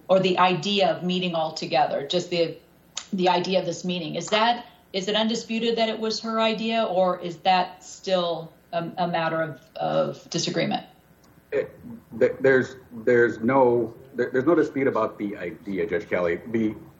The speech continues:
Speaker 2: Ms., Ms. Carlson, I, I apologize if con-, it's confusing having a Carlson in this case, but Ms. Carlson, who was her advisor in this process, testified that in response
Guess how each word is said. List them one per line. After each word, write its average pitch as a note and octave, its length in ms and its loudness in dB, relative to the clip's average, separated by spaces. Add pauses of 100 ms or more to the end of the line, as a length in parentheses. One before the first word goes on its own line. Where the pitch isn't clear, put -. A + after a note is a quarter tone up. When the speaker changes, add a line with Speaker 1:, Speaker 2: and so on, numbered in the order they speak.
(100)
Speaker 2:
Ms., A#2 360 0 (720)
Ms. A2 300 0
Carlson, B2+ 760 2 (640)
I, G2 200 -12
I - 20 -4
apologize F#2 480 -4
if E2+ 120 -12
con-, G2 160 -8 (100)
it's - 120 -16
confusing F#2 400 -4
having F2+ 220 -2
a F2 40 -2
Carlson F2+ 640 2 (120)
in G2 80 -2
this E2 160 -2
case, - 240 -4 (100)
but F2+ 140 0
Ms. A2+ 160 4
Carlson, C3 480 4
who A2+ 100 -6
was A2 200 -2
her G#2 180 -2
advisor F#2+ 560 -4
in F2 80 -4
this F2 120 -6
process, E2 500 -6
testified F2+ 760 -2 (540)
that G2 260 2
in A#2+ 100 4
response A2 720 0